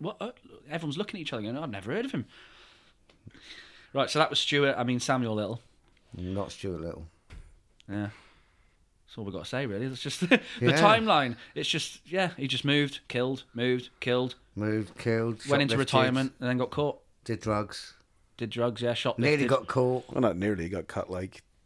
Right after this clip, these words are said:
Speaker 2: Got
Speaker 3: dozens
Speaker 2: so
Speaker 3: of
Speaker 2: many
Speaker 3: times.
Speaker 2: times.
Speaker 1: Yeah, he
Speaker 2: Yeah,
Speaker 1: got,
Speaker 2: the
Speaker 1: got,
Speaker 2: mugshots.
Speaker 1: yeah, he got nicked fucking millions of times for armed robbery for a start, for a young black guy in, like, the seventies. You can get fucking twenty years for armed robbery. You know what I mean? And he got away with it.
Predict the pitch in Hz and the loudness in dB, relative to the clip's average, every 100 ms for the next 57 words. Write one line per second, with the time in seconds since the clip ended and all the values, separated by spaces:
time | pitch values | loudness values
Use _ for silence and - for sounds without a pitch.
0 | _ - 214 202 208 190 190 175 - - | _ -8 -2 0 0 0 0 0 2 2
1 | 180 - 87 113 156 170 151 135 147 165 | 2 2 0 4 4 6 4 2 2 2
2 | 165 - - 190 175 127 143 156 - 135 | 0 -4 -2 -2 0 0 0 -2 -4 -14
3 | 143 135 139 143 135 127 127 131 113 123 | -8 -4 -2 0 -2 -4 0 0 0 -2
4 | 127 117 - - - - 190 208 135 202 | -2 -2 -4 -18 -8 2 4 4 4 4
5 | 165 113 120 - - 135 107 - 135 139 | 4 -2 -2 -2 2 2 2 0 0 0
6 | 180 160 139 170 104 87 123 123 131 127 | 0 2 2 0 -4 -4 -2 -2 0 0
7 | 127 123 - 147 135 107 98 147 185 202 | 0 -2 0 0 0 -6 -6 -4 -2 -4
8 | - 190 123 143 107 180 254 - - _ | -4 -12 -6 -4 0 0 0 -2 -12 _
9 | _ - _ - 165 165 123 180 120 143 | _ -20 _ 0 2 4 4 2 2 -2
10 | 226 _ _ _ _ - _ _ 208 202 | -4 _ _ _ _ -20 _ _ -8 -2
11 | 220 135 98 - - 160 170 165 208 180 | -2 -2 -6 -12 -6 -4 -2 0 0 -2
12 | 107 | -4